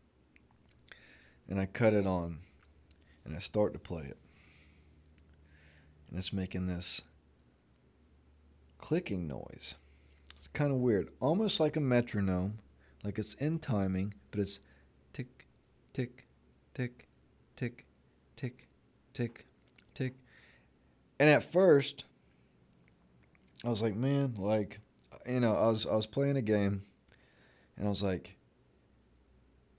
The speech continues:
like, "Is this in my head?" Like, like, did I think at one point in time, like, when I first put 'em on, did I think I was hearing this? And now I'm kinda, like, somehow creating this in my head 'cause I'm trying to ignore it at the same time as I play this game.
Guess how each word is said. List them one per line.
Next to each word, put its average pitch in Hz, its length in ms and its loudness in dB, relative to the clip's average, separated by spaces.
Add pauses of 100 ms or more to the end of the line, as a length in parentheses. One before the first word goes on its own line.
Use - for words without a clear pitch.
(220)
like, 123 120 0
"Is 113 140 2
this 139 160 -2
in 156 80 2
my 110 140 4
head?" 110 420 2 (240)
Like, 107 320 -2
like, 110 200 4 (1500)
did 127 120 6
I 117 100 10
think 147 340 2
at 131 100 6
one 131 180 6
point 131 260 0
in 110 40 -6
time, 120 440 2
like, 113 220 4
when 117 140 4
I 113 40 4
first 127 280 2
put 131 100 2
'em 127 100 4
on, 127 120 4
did 110 80 8
I 101 40 6
think 113 240 2
I 113 60 6
was 107 160 2
hearing 113 260 2
this? 113 180 0
And 101 140 -2
now 104 160 2
I'm 107 80 2
kinda, 107 260 0
like, 104 200 0
somehow 107 300 2
creating 107 380 0
this 101 180 0
in 104 80 0
my 101 100 2
head 107 160 4
'cause 98 100 -6
I'm 98 80 -2
trying 113 220 -2
to 113 180 -2
ignore 113 440 4
it 113 60 6
at 101 120 -2
the 101 60 -8
same 110 260 0
time 110 240 2
as 98 120 -2
I 101 40 2
play 104 220 0
this 95 200 -2
game. 101 400 -2